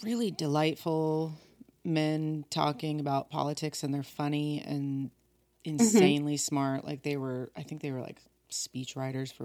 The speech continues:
Speaker 1: Obama. I mean, they're, like, very, they're political
Speaker 2: Clever.
Speaker 1: nerds. Yeah,
Speaker 2: Yeah.
Speaker 1: but they're great. But it both terrifies me and gives me hope, which also terrifies me.
Speaker 2: Yeah.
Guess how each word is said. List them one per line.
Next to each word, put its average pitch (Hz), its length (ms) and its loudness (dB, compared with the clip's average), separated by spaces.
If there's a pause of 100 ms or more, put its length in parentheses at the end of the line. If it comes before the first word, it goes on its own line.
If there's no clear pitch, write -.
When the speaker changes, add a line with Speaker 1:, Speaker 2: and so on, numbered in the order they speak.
Speaker 1:
Obama. 123 500 -6
I - 40 -4
mean, 147 140 0
they're, 147 120 0
like, 131 320 0 (960)
very, 147 680 0 (260)
they're 170 180 0
political 170 460 12
Speaker 2:
Clever. 156 360 8
Speaker 1:
nerds. 190 300 -6
Yeah, 101 280 2
Speaker 2:
Yeah. 185 140 4
Speaker 1:
but 170 80 6
they're 147 320 2 (540)
great. 139 320 -2
But 147 220 0 (180)
it 165 200 2
both 160 420 2
terrifies 170 720 -2
me 185 340 -8
and 147 180 -2
gives 147 220 -2
me 151 120 -2
hope, 147 360 -2
which 147 240 -2
also 131 300 -2
terrifies 196 640 -6
me. 214 260 -6 (1000)
Speaker 2:
Yeah. 233 200 6